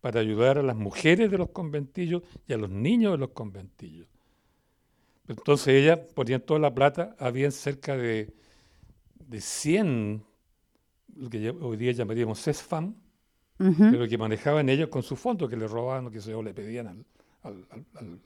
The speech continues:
Speaker 1: al esposo o al papá, ¿no? Pero esta, estas mujeres de clase alta no visitaban los conventillos porque no podían llegar con su auto, su chofer, sus joyas, sus vestidos. Entonces usaban gente del pueblo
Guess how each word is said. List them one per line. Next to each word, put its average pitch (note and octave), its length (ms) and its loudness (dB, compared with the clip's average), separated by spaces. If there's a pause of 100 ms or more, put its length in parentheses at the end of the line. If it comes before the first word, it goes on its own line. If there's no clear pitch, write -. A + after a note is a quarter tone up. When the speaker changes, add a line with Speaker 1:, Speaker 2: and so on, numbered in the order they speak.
Speaker 1:
al F#2+ 120 -16
esposo A2 500 -8
o F#2 240 -18
al F#2+ 60 -20
papá, - 480 -10
¿no? F3 100 -20 (1120)
Pero C3+ 260 6
esta, F3 300 0
estas D3+ 340 -2
mujeres D3 380 2
de C#3+ 60 0
clase C#3 320 0
alta C#3+ 260 2
no C#3+ 460 2 (500)
visitaban C#3+ 580 4
los B2+ 120 4
conventillos A#2 560 -2
porque A2 160 -2
no G#2+ 120 -4
podían A#2 280 -2
llegar A2 280 -2
con G#2+ 180 -10
su A2 200 -6
auto, A2+ 300 -2
su A2 140 -12
chofer, A2 480 -8 (300)
sus A#2 180 -10
joyas, A2 460 -4
sus G#2+ 160 -14
vestidos. A#2+ 560 -6 (540)
Entonces - 260 -10
usaban D#3 400 2
gente F3+ 400 0
del E3 140 0
pueblo D#3+ 540 2